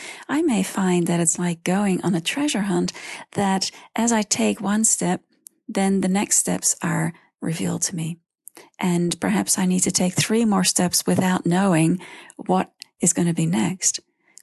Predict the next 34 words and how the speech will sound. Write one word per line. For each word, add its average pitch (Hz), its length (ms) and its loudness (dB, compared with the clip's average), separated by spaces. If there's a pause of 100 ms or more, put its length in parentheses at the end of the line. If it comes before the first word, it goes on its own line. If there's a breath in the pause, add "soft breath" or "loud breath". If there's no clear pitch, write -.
which, 190 220 0
of - 120 -4
course, 202 280 -2
the - 120 -4
part 294 320 -2
of 247 200 -2
you 233 180 0
that - 240 -2
loves 233 600 -2
to 214 120 0
know 208 400 2
all 202 180 0
the 196 100 0
details - 760 2 (340 loud breath)
is - 60 0
going 165 240 2
to 165 100 -2
flip 156 320 -4
out. 233 320 -2 (640 loud breath)
So 180 360 0
just - 320 -2 (320 loud breath)
imagine 180 500 2
it - 180 -2
like 165 360 0
a, 165 340 0 (320 loud breath)
a 180 60 0
little 185 320 0
puppy, 175 540 -2
like 165 340 0
a 160 140 4
little 180 360 0
child, 170 540 -2
and 165 160 0
just - 320 -2